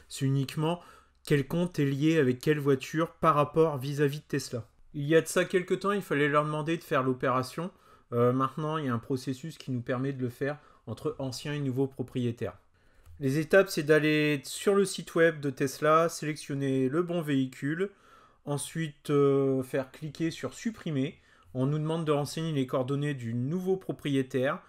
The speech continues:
Il faut indiquer l'adresse mail qui est liée à son compte, euh, Tesla.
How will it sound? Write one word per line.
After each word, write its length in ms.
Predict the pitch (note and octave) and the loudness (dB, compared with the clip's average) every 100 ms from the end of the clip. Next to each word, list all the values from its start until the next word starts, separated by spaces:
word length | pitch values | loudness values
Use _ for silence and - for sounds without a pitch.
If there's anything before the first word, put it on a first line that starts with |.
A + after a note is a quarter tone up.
| _ _ - | _ _ -10
Il 60 | |
faut 80 | C3+ | -2
indiquer 480 | B2 B2 C3 - D3 | -2 -2 -6 -2 2
l'adresse 400 | B2+ A2+ A#2+ - | 2 2 -2 -2
mail 240 | D3+ D#3 | -4 -4
qui 160 | - B2 | -6 -4
est 40 | |
liée 260 | A#2 C3 C#3 | -2 0 2
à 80 | A#2 | 0
son 260 | - D3 | -2 -6
compte, 380 | C3+ D3 C#3+ - | -4 -4 -6 -4
euh, 220 | A#2 G#2+ | -2 -2
Tesla. 640 | G#2 A#2+ A#2+ C3 D3+ - | -2 -4 -2 0 -2 -4